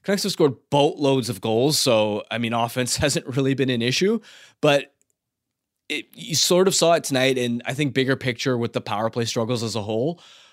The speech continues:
where sometimes they'll have shooting lanes and angles where they actually have, have some time, and they, for whatever reason, whether it's they can't get it through layers of traffic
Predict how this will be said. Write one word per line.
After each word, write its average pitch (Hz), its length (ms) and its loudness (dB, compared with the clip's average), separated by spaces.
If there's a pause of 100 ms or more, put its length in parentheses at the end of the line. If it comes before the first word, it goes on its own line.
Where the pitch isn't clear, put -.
(180)
where 131 1040 2 (420)
sometimes 180 480 2
they'll 151 140 4
have 135 500 0 (160)
shooting 143 600 2
lanes 123 400 2
and 120 160 -4
angles 131 560 -2
where 127 100 0
they 123 100 2
actually 127 300 -2
have, 110 420 -6 (380)
have 117 300 -4
some 120 160 -4
time, 117 400 -6 (480)
and 147 260 2
they, 147 140 4
for 151 160 -2
whatever 151 280 2
reason, 139 300 2
whether 127 300 2
it's 120 180 0
they 117 140 -2
can't 131 280 -2
get 123 140 -2
it 123 140 -4
through 110 400 -2 (260)
layers 113 360 0
of - 100 -10
traffic 147 800 -2